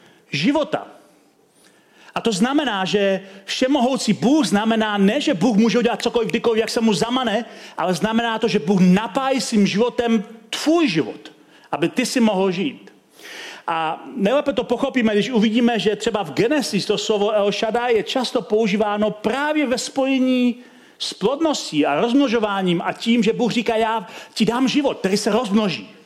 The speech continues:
Jenom pár příkladů. Genesis čtyřicet devět dvacet pět.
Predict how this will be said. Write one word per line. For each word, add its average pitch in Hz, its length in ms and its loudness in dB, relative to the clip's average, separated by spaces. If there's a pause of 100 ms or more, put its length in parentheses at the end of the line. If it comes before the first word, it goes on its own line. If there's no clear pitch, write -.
(420)
Jenom 233 160 0
pár 233 160 -2
příkladů. 220 520 -2 (240)
Genesis 208 360 0
čtyřicet 233 280 0
devět 214 140 4
dvacet 220 280 0
pět. 208 200 -2